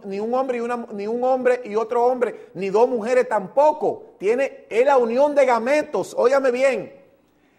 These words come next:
En la naturaleza hay dos tipos de reproducción, según nos dice la, la biología. Una es la reproducción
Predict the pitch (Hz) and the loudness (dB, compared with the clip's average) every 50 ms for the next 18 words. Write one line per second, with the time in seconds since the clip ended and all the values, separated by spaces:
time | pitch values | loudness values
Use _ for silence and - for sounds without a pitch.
0 | _ _ _ _ - 226 233 233 240 240 233 233 240 240 240 240 233 247 294 330 | _ _ _ _ -4 -2 0 2 2 2 2 0 0 0 2 4 4 4 6 4
1 | 311 269 - 240 196 - - 220 254 285 302 294 285 269 - - - 320 330 320 | 4 2 2 -2 -2 -2 0 0 2 2 2 2 2 2 0 0 -2 -2 -2 0
2 | - 262 247 247 226 214 220 - - 220 214 202 185 185 - 170 165 151 135 120 | 2 2 2 2 2 0 -2 -2 -2 0 0 0 0 -2 -2 -2 0 0 0 -2
3 | 110 107 - 196 180 180 233 269 262 254 226 247 247 247 - 247 233 226 220 214 | -8 -10 -8 -6 -4 -4 -4 -2 -2 -4 -4 -4 -6 -4 -2 0 2 2 2 2
4 | 214 202 190 185 190 190 185 175 156 165 156 139 123 110 - - _ _ _ _ | 2 0 -2 0 0 -2 -2 -2 -2 -4 -6 -6 -6 -8 -10 -12 _ _ _ _
5 | _ _ _ _ _ - 302 359 370 349 311 269 247 240 220 175 - - 190 202 | _ _ _ _ _ 0 2 2 2 2 2 2 0 0 -2 -4 -6 -6 -2 0
6 | 220 226 214 208 220 214 214 233 220 214 202 190 190 - 214 254 302 349 359 - | 2 2 2 0 -2 -4 -2 -2 0 0 0 -2 -4 -6 -2 0 2 2 0 0
7 | - | -6